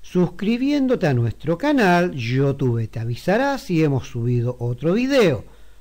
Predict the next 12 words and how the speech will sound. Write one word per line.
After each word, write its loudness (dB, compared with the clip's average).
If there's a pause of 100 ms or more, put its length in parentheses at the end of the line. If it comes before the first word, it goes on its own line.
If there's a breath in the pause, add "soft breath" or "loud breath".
(180 soft breath)
Pulsando 2
sobre 0
la 0
pestaña 0
Mostrar -2
Más -4
que -6
está -4
debajo -4
de -6
este -8
tutorial, 0